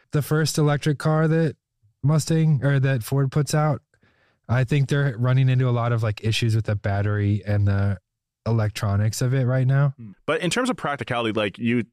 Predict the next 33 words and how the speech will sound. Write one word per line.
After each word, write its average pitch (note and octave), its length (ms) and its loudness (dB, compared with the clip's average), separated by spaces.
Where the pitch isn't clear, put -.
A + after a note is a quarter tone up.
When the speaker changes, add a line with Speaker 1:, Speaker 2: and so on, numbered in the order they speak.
Speaker 2:
like, G#2+ 160 -2
the A2 80 -2
Mach-E, C#3 680 0
like, A#2 200 -4
s-, - 220 -4
I, G#2+ 240 -4
I B2 80 -4
think F#3 200 -4
sticking D#3+ 340 -4
with C3 100 -4
something C#3+ 240 -2
with, A#2 100 -2
like, G#2+ 120 -2
a F2+ 60 -6
hatchback C3 520 -6
design C#3 340 -2
is B2 80 -4
probably A#2+ 300 -2
the A#2 60 0
best A2+ 280 -4
route, A#2 260 0
Speaker 1:
Yeah. - 100 -20
Speaker 2:
especially A2+ 340 -2
if, G#2+ 60 -8
it G2+ 100 -12
sounds D3 200 -2
like B2 120 -6
you A#2 80 -2
wanna A2+ 280 -2
be A2 100 -2
able G#2+ 120 -2
to, G2+ 60 0
like, F#2+ 220 -4